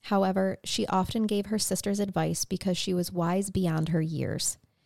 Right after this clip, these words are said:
She had a fondness for rainbows and animals, and she saw beauty in ordinary things. She was very interested in politics and current events.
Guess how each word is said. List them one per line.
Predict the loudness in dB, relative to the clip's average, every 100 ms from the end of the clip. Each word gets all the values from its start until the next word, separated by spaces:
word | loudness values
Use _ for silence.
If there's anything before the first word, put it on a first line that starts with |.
| _ _ _ -4
She | 2
had | 4 4
a |
fondness | 2 2 2 2 2 2
for | 0 0
rainbows | 2 2 4 4
and | 4 2
animals, | 2 2 2 2 2 -2 _ _ _ _
and | 0 0
she | 2
saw | 0 2 2 2
beauty | 2 0 2 0
in | -2 0
ordinary | 4 4 4 2 0 -2
things. | -4 -4 -4 -6 -10 -18 _ _ _ _ _
She | 2 4
was | 4
very | 4 2 2
interested | 0 0 0 0 2
in | 2
politics | 2 0 0 -2 0
and | -2
current | 0 2 2
events. | 2 2 2 0 -4